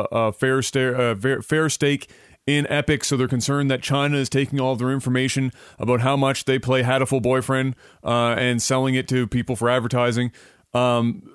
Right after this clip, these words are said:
they're concerned about, um, uh,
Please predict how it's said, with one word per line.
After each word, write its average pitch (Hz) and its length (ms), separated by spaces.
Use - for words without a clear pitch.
they're 151 580
concerned 156 760
about, 131 640
um, 110 720
uh, 98 1160